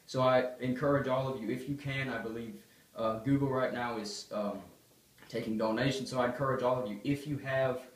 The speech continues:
uh, the ability to give money, please do it because it is such an important event. And this is a great way to show God's love to not only these people, but to the rest of the world.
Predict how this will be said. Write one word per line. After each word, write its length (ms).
uh, 180
the 60
ability 340
to 80
give 200
money, 240
please 560
do 260
it 100
because 320
it 80
is 160
such 280
an 60
important 400
event. 280
And 160
this 140
is 120
a 20
great 260
way 120
to 80
show 280
God's 360
love 320
to 120
not 260
only 300
these 260
people, 340
but 180
to 80
the 100
rest 320
of 40
the 80
world. 420